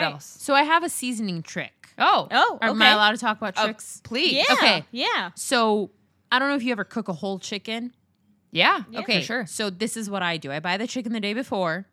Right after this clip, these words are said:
Speaker 2: Mm-hmm.
Speaker 1: Mm.
Speaker 3: and I salt the shit out of that motherfucker.
Speaker 2: Like, you don't
Speaker 3: Inside,
Speaker 2: even measure
Speaker 3: outside,
Speaker 2: it?
Speaker 3: all over. Make it nice and salty.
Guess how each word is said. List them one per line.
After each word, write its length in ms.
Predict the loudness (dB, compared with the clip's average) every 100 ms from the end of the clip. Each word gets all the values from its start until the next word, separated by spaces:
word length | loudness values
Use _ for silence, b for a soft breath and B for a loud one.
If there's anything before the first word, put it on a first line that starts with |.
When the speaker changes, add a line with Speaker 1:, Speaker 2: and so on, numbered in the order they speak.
| -10
Speaker 2:
Mm-hmm. 400 | -8 -8 -8 -2
Speaker 1:
Mm. 40 |
Speaker 3:
and 160 | -2 0
I 140 | -2
salt 500 | -4 0 2 2 0
the 60 | -8
shit 480 | -4 -2 4 4 4
out 140 | 2 2
of 80 | 2
that 140 | -2
motherfucker. 680 | -4 -6 -8 -8 -10 -10 -18 _
Speaker 2:
Like, 240 | -4 -2
you 60 | 0
don't 100 | 2
Speaker 3:
Inside, 140 | 4 2
Speaker 2:
even 100 | 2
measure 280 | 2 4 2
Speaker 3:
outside, 240 | 2 0 -2
Speaker 2:
it? 40 |
Speaker 3:
all 440 | -2 0 0 -2 -6
over. 320 | -4 -6 -6
Make 260 | -8 -8 -8
it 100 | -14
nice 320 | -10 -10 -10
and 120 | -12
salty. 560 | -4 -4 -4 -8 -10 -12